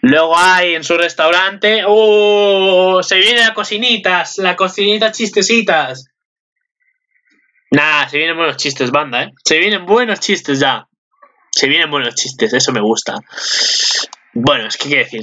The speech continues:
que viene Dive Diva. Es que ya viene bo-, vi-, va yendo más potencial todavía. Ahora, y dice, te, te calmas con Quartz. No, no, no, no. Shh, Dive Diva. Después va a bajar y va a decir, ¡Depa!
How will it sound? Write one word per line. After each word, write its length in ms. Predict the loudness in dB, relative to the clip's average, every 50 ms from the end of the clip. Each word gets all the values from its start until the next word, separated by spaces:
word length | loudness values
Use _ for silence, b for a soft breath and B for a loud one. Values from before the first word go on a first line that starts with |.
| -6 -2
que 120 | -2 0
viene 240 | 0 0 -2 -4 -4
Dive 220 | -6 -4 -4 -2 0
Diva. 300 | 0 2 2 2 2 2
Es 180 | 0 0 -2 -2
que 140 | -2 0 2
ya 180 | 2 2 2 2
viene 280 | 2 0 0 0 -2 -2
bo-, 200 | -2 -2 -2 -2 -4
vi-, 240 | -2 -2 -2 -2 -2 -2 0
va 160 | 0 2 2
yendo 480 | 0 0 -4 -4 0 0 0 0 0 -2
más 240 | -2 0 0 0 0
potencial 460 | 0 0 0 0 0 -2 -2 -2 0
todavía. 360 | 0 0 2 2 2 2 2
Ahora, 360 | 2 2 2 2 0 -2 -4 -6 _ _ _ -2
y 180 | 0 0 0
dice, 260 | -2 -4 -6 -8 -4
te, 180 | -2 -2 -2 -2
te 120 | -4 -4
calmas 300 | -2 -2 -2 -2 -4 -6
con 160 | -6 -6 -4 0
Quartz. 340 | 2 2 2 0 -2 -4
No, 140 | -4 -2 0
no, 100 | 0 0 0
no, 120 | 0 0
no. 240 | 0 0 -2 -2 -4
Shh, 220 | -4 -4 -4 -2 0
Dive 200 | 2 2 2 2 2
Diva. 440 | 2 2 2 2 0 0 -2 -6 -10 _ _
Después 240 | -2 0 2 2 2
va 140 | 4 2 2
a 40 |
bajar 280 | 2 0 0 0 0 0
y 40 | 0
va 40 | -2
a 40 |
decir, 220 | 0 0 -2 -2 0
¡Depa! 1000 | 0 2 2 4 4 4 2 0 -2 -2 -2 0 0 2 2 0 0 -2 -6 -10